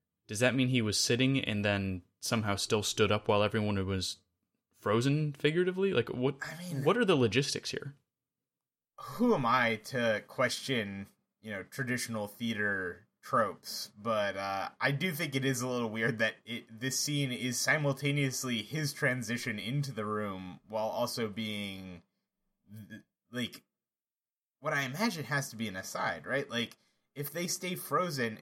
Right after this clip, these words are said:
Speaker 2: do you think the green stuff is freezing them? Is that why?
Speaker 1: I don't think it's the green stuff. I think it's goblin magic.
Speaker 2: Goblin
Speaker 1: if
Speaker 2: magic.
Speaker 1: I'm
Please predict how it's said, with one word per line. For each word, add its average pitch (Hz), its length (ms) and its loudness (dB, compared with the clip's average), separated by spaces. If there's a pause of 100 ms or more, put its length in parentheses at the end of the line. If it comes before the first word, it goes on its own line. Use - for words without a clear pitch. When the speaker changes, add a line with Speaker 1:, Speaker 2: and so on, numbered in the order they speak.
(100)
Speaker 2:
do 151 80 -4
you 185 60 -6
think 202 220 -4
the 165 100 -4
green 143 400 -4
stuff 226 340 -2
is 233 100 -4
freezing 233 480 -4
them? 247 220 -4
Is 123 140 -4
that 143 240 -2
why? 208 380 -2 (580)
Speaker 1:
I 165 80 -4
don't 226 160 0
think 247 180 2
it's 226 100 -4
the 139 120 2
green 127 260 4
stuff. 113 260 -2
I 113 60 -4
think 151 220 -2
it's - 100 -8
goblin 107 480 4
magic. 95 540 -2
Speaker 2:
Goblin 139 260 0
Speaker 1:
if 101 140 -4
Speaker 2:
magic. - 0 -
Speaker 1:
I'm 110 260 2